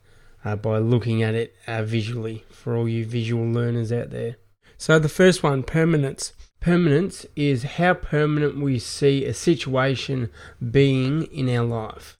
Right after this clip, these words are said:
And, and there are two different ways that we can explain, uh, explain these events to ourselves with permanence. They can either be permanent or they can be temporary. Now, a per-, now, if a bad event happens to us,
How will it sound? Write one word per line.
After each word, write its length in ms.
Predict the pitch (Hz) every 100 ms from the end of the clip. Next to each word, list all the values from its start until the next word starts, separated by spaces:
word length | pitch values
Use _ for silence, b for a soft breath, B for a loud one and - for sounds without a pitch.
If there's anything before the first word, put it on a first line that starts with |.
| -
And, 320 | 147 135 143 -
and 340 | 160 143 135 - b b b
there 100 | 151
are 40 | 135
two 240 | - 214
different 300 | 196 - 165
ways 320 | 151 151 143
that 100 | -
we 120 | 147
can 160 | 131 135
explain, 680 | 127 - - 135 135 135 139 b b b b
uh, 160 | 127 120
explain 600 | 143 - - 143 147 131 B B -
these 200 | 139 131
events 300 | 123 143 -
to 100 | 139
ourselves 480 | 123 - 131 131 123
with 260 | 135 113
permanence. 580 | - 143 135 147 196 - B B B
They 140 | 143
can 120 | 151
either 200 | 147 143
be 280 | 135 135 127 -
permanent 480 | 170 180 208 247 254 -
or 300 | 151 147 151
they 160 | 151 143
can 160 | 147
be 260 | 131 143 139
temporary. 840 | - - 143 123 127 123 120 - - - -
Now, 140 | 143
a 40 | 135
per-, 340 | - - 180
now, 440 | 175 151 147 147 - B B
if 120 | - 147
a 80 |
bad 420 | 139 120 156 170 196
event 400 | 170 160 156 -
happens 500 | - 135 - 135 -
to 160 | 123
us, 200 | 156 165